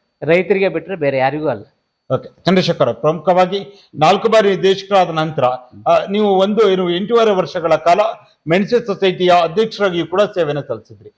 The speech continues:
Speaker 2: ಆ ಅಧ್ಯಕ್ಷರಾದ ಸಂದರ್ಭದಲ್ಲಿ ನಿಮಗೆ ಹೇಗೆ ಅನ್ಸ್ತಾ? ಅದೇ, ಯಾಕಂದ್ರೆ ಸೊಸೈಟಿ ಅಂತ ಬಂದಾಗ ಅಧ್ಯಕ್ಷ ಅನ್ನೋದು ಒಂದು ಪ್ರಮುಖವಾದ ಒಂದು ಜವಾಬ್ದಾರಿ. ಅಧ್ಯಕ್ಷರಾಗಿ ಹೇಗೆ ಅನ್ಸ್ತು ನಿಮ್ಗೆ?
Speaker 1: ಪ್ರಥಮವಾಗಿ ಏನಂದ್ರೆ, ನನ್ಗೆ ಅಧ್ಯಕ್ಷರಾಗಿ ಆಯ್ಕೆ ಮಾಡಿದಾಗ ನನ್ನ, ಆ, ಕೊಲೀಗ್ ಆದ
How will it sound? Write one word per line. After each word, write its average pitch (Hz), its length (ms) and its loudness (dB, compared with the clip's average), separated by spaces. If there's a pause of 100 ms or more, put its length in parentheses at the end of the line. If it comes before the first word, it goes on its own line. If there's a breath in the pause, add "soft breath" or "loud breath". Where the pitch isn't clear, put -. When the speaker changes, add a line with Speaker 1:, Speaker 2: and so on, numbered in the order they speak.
(240 loud breath)
Speaker 2:
ಆ 170 180 6
ಅಧ್ಯಕ್ಷರಾದ 214 600 0
ಸಂದರ್ಭದಲ್ಲಿ 175 680 -2
ನಿಮಗೆ 202 240 -2
ಹೇಗೆ 170 160 0
ಅನ್ಸ್ತಾ? 151 240 -2
ಅದೇ, 156 260 2
ಯಾಕಂದ್ರೆ 170 640 -2
ಸೊಸೈಟಿ 190 340 0
ಅಂತ 202 140 -2
ಬಂದಾಗ 190 280 0
ಅಧ್ಯಕ್ಷ 180 380 0
ಅನ್ನೋದು 180 280 -2
ಒಂದು 196 180 0
ಪ್ರಮುಖವಾದ 175 540 0
ಒಂದು 156 220 -4
ಜವಾಬ್ದಾರಿ. 123 460 -6 (340 soft breath)
ಅಧ್ಯಕ್ಷರಾಗಿ 180 480 -2
ಹೇಗೆ 147 200 -4
ಅನ್ಸ್ತು 113 300 -14
ನಿಮ್ಗೆ? - 500 -20 (200)
Speaker 1:
ಪ್ರಥಮವಾಗಿ 180 480 0
ಏನಂದ್ರೆ, 175 280 -2
ನನ್ಗೆ 160 520 -2
ಅಧ್ಯಕ್ಷರಾಗಿ 151 580 -2
ಆಯ್ಕೆ 147 260 -2
ಮಾಡಿದಾಗ 143 360 -4 (100)
ನನ್ನ, 131 260 -10 (680)
ಆ, - 20 -4 (800)
ಕೊಲೀಗ್ 165 300 2
ಆದ 143 140 0